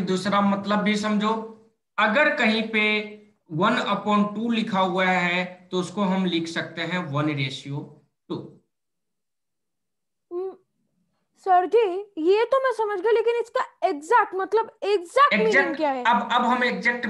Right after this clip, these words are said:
Speaker 1: मतलब आपको समझा रहे हैं। सपोज कीजिए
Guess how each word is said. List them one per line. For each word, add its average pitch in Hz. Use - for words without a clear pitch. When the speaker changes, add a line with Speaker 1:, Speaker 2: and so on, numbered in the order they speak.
Speaker 1:
मतलब 196
आपको 185
समझा 113
रहे 95
हैं। -
सपोज 262
कीजिए 160